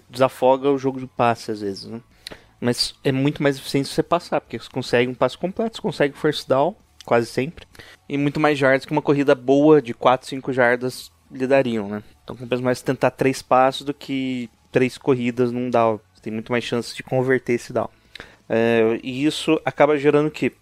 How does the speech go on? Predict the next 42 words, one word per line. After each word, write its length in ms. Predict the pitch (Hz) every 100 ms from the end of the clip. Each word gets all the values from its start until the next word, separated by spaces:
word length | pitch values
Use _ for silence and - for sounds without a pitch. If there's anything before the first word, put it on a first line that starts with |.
| _
O 60 | 117
ataque 260 | - 113 123
adversário 500 | 120 147 - 262 247 -
acaba 340 | 131 - 113
se 120 | 117 -
preocupando 400 | 120 - 123 120
mais 200 | 117 120
em 60 |
passe, 360 | 147 170 180 -
a 20 |
defesa 320 | 196 - 160
dos 80 | 170
forty-niners 400 | 180 156 147 -
acaba, 300 | - 156 151 - - -
acaba 320 | - 135 143
se 100 | -
preocupando 400 | - 143 143 135
mais 160 | 131
em 60 | 165
passe. 360 | - 135 - - -
Então 120 | 127
quando 200 | 135 127
tem 120 | 139
corrida, 520 | 135 175 185 190 220 - _ -
que 80 | 110
é 40 |
raro, 420 | 120 127 143 180 _ -
acaba, 420 | 135 143 139 135 _
os 220 | 131 123
ataques 360 | 127 - 123 -
adversários 580 | 127 143 160 160 156 165
conseguem 720 | 190 180 160 147 143 151 151
boas 340 | 139 139 147
jardas, 600 | 135 120 117 98 98 - _
uma 100 | 107
boa 160 | 107 110
quantidade 380 | 123 123 113 113
de 80 |
jardas 280 | 120 113 113
correndo. 460 | - 160 147 117 - _
Então, 180 | - 113
uma 200 | 123 127